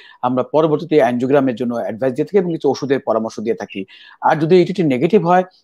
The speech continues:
আমরা তাকে বলি যে না, আপনার হার্টের সমস্যা থাকার সম্ভাবনা খুবই কম, সেক্ষেত্রে আমরা তাকে কিছু পরামর্শ দিয়ে থাকি।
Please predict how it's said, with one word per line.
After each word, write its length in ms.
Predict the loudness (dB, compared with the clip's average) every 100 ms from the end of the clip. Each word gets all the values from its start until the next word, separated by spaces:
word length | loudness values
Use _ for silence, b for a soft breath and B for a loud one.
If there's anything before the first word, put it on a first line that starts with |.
| b
আমরা 200 | -4 -2
তাকে 200 | -2 -4
বলি 260 | -4 -2 0
যে 100 | 2
না, 100 | 0
আপনার 240 | 0 -4 -4
হার্টের 340 | -6 -4 -4 -6
সমস্যা 400 | -6 -8 -8 -14
থাকার 220 | -10 -8
সম্ভাবনা 520 | -8 -8 -8 -8 -8 -10 B B B
খুবই 340 | 0 4 4
কম, 300 | 4 2 0 -2 B B
সেক্ষেত্রে 420 | -2 0 2 2
আমরা 280 | 2 4 0
তাকে 260 | 0 -6
কিছু 180 | -6 -6
পরামর্শ 400 | -2 -2 -2 -8
দিয়ে 160 | -10 -10
থাকি। 340 | -12 -14 -16